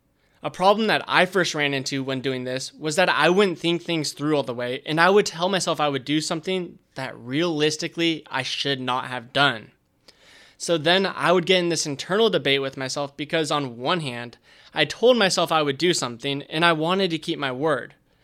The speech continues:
But then on the other hand, it was super unnecessary and would end up, uh, costing me or wasting one to two hours of the day.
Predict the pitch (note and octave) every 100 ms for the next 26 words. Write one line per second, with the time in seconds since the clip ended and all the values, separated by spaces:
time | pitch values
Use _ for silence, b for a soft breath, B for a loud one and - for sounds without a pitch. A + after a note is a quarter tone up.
0 | b b b E3+ E3+ F#3+ F3+ E3+ D3+ C3
1 | - C#3+ F#3+ G3+ D3+ C3+ C3 C3 D3+ E3+
2 | F3 - A3 A3 G3 E3+ D#3+ D#3 D#3 C#3+
3 | C#3+ C#3+ D3 C#3+ D#3 D#3 E3 D#3+ E3+ D#3
4 | D3+ C3+ B2 - C#3+ C#3 D3+ D3 C#3+ -
5 | C3 A#2 A2 C3 G3 G#3+ - C3+ C3+ C#3+
6 | A#2+ C3+ D#3+ E3+ F3+ D3 B2+ B2+ A#2 A#2
7 | A2+ B2+ C#3 -